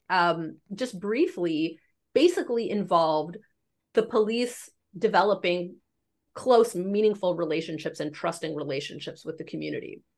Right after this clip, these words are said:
through a whole bunch of different means, different approaches. And what happened as a result of this was that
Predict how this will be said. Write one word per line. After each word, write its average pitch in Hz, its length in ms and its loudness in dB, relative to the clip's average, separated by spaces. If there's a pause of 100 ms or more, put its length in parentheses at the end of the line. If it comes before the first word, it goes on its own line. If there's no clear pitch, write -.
(500)
through 220 180 8
a - 20 2
whole 214 140 2
bunch 214 160 0
of 175 100 -8
different 139 380 -10 (160)
means, 185 440 -6
different 170 280 -6
approaches. - 520 -10 (640)
And 247 140 4
what 240 160 4
happened 247 480 2
as 208 140 -2
a 185 60 -4
result 185 460 2
of 175 140 0
this - 500 -10 (460)
was 208 280 6
that 180 440 6